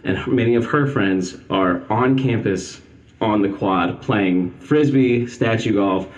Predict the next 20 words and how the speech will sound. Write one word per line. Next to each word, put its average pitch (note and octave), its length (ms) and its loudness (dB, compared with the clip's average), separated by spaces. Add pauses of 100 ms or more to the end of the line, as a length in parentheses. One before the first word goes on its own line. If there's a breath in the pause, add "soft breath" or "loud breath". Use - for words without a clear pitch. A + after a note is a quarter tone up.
(320 loud breath)
All D#3+ 180 0
of F3 80 0
these E3+ 140 0
people C3+ 400 0
that G2+ 280 0
are G#2+ 160 2
our G2+ 120 2
friends A2 360 0
that G2 160 2
we F2+ 140 2
love G2 440 0
are G2 140 0
all G#2+ 320 0
there. F#2 420 -2 (640 loud breath)
And C3+ 120 0
she C#3+ 200 0
just B2 200 2
has G#2+ 260 0
no F#2+ 300 2
idea. F#2 440 -4